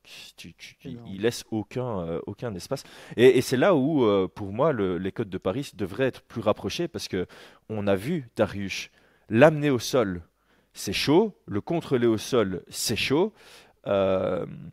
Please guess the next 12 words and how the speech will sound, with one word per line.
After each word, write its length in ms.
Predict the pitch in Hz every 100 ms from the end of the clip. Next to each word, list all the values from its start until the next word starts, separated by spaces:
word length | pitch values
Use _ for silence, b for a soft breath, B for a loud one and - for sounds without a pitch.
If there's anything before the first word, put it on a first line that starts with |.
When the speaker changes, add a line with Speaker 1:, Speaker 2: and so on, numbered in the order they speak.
| _ _ _ _ _ _ _ - -
Speaker 1:
donc 200 | 113 110
le 100 | 113
combat 280 | 110 113 151
risque 340 | 113 160 -
de, 560 | 104 101 95 92 87 73
de 160 | 90 101
rester 360 | 101 104 147 135
quand 120 | 113
même 160 | 123
pas 160 | 123 117
mal 180 | 113 101
debout. 300 | 98 104